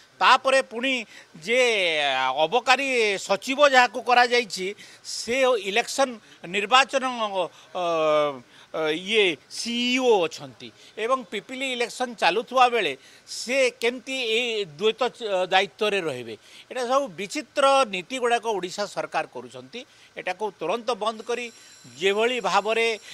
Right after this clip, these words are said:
ଏମ୍, ଅକ୍ସନ ହେଉଥିଲା, ସେଭଳି ଭାବରେ ଅକ୍ସନ କରନ୍ତୁ। ଏବଂ ଆଉ ଗୋଟେ ବିଚିତ୍ର କଥା, ପ୍ରତ୍ୟେକ ବର୍ଷ, ଅ, ମ, ଅକ୍ସନ ହୁଏ ଏବଂ କିନ୍ତୁ ଏବେ କରିଦେଲେ ଲଟେରୀ ବ୍ୟବସ୍ଥାରେ ଯେ ଦୋ-, ମଦ ଦୋକାନ ପାଇବ, ସେ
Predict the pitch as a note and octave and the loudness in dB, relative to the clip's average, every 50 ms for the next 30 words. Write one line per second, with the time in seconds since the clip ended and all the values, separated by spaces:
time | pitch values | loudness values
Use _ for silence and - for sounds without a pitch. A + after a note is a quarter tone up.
0 | - - - E3 D#3+ D#3 D3+ D3+ C#3+ C3+ C#3 C#3 C3+ C3 C3 B2+ B2+ B2 A#2 - | -16 -12 -8 -6 -2 -2 0 -2 -2 -4 -6 -10 -12 -10 -10 -8 -10 -10 -12 -14
1 | - - - - - C#3+ - - - - A#3+ B3 A3 G3 F#3 A#3+ C#4 - A#3+ G3+ | -18 -20 -10 -6 -6 -6 -4 -6 -4 -2 -2 -2 0 2 2 2 2 2 2 0
2 | D3+ A#2+ - - - - - - - - F3 F3+ A3 C4+ C#4+ C#4 C#4 C#4 C4+ C#4 | 0 0 0 -4 -12 -20 -20 -10 -6 -4 -2 0 2 4 6 6 6 6 6 4
3 | C4+ A#3 - - D4 C#4 C4+ B3 C4+ C#4 C#4+ B3 - D#4 D4+ - - - - G#3 | 4 2 2 0 -2 0 0 0 0 0 -2 -4 -8 -12 -12 -14 -16 -16 -8 -6
4 | A#3 B3+ A#3+ G#3 G3 A#3 D4 D#4 D#4 D4+ A#3+ D4+ C#4+ A3+ A#3 A#3 G3+ D4 A#3 - | -6 -2 2 6 6 6 6 6 2 0 2 0 0 0 -2 -6 -6 -8 -6 -2
5 | D#4 C#4+ C4 A3+ A#3 F#3 - A#3 B3+ D4 D4+ - - - - - - - A3 A#3 | 0 2 2 2 0 2 4 4 4 4 2 -4 -14 -20 -20 -14 -8 -6 -6 -6
6 | - - D#4 D#4+ D4+ A#3+ A3+ B3 A#3 - - - D4+ D4+ C#4 B3 A3 G#3+ G3+ G3 | -4 0 0 0 0 0 0 0 0 0 2 4 6 6 8 8 8 6 6 6
7 | F#3+ F3+ D3 - - - - - F3 F3 E3+ E3+ E3+ D#3+ D#3 D3+ C#3+ D3+ D3+ D3+ | 6 4 4 2 -4 -12 -4 0 2 4 4 4 4 2 2 0 -4 -8 -10 -8
8 | D3 D3+ D3 D3 C#3+ C#3+ C#3+ D3+ - G3 F#3+ F3+ - - - A#3 B3 A3+ G3 D3+ | -6 -6 -6 -6 -6 -8 -8 -6 -4 -2 -2 -2 -2 -2 0 0 0 0 -2 -4
9 | F#3 F#3+ F#3+ A#3+ B3+ - - - - - G3 G#3 A#3 A#3+ A#3 A3+ G#3+ G3+ F3 - | 0 0 0 0 -2 -6 -14 -16 -10 -6 -2 0 0 0 0 -2 -6 -8 -8 -8
10 | - - - - - A3+ A3 G3+ C#4 C#4+ C4+ A#3 F3+ G3 G#3 G3+ C4 D4+ C#4+ - | -12 -20 -20 -14 -10 -10 -8 -6 -2 -2 0 0 0 0 0 4 6 4 4 4
11 | - B3+ A#3+ A#3 A3 G#3+ B3 C4 A3+ G3+ F#3 - A#3 C4 B3+ A3+ G#3+ G#3 G3+ - | 4 0 2 2 0 2 2 4 4 2 2 0 -2 -2 -2 0 0 -2 -2 -2
12 | - A3 G3+ G3 B3 C#4 C4+ - - - - - C#3 C3 C#3+ G#3 C#4+ D#4+ D#4 A3 | 0 2 2 2 2 0 -4 -6 -12 -20 -20 -20 -16 -8 -2 0 2 2 2 0
13 | G3+ A#3 G3 F3 F3+ F#3+ G3+ F3+ A3+ G#3 G#3 G3+ - A3 G#3+ F#3+ - F3+ D3+ D#3 | -2 -6 -4 -2 -2 -2 0 0 0 -2 0 0 0 0 0 0 2 2 2 2
14 | E3+ A#3 C#4+ - - - | 2 0 -2 -4 -4 -6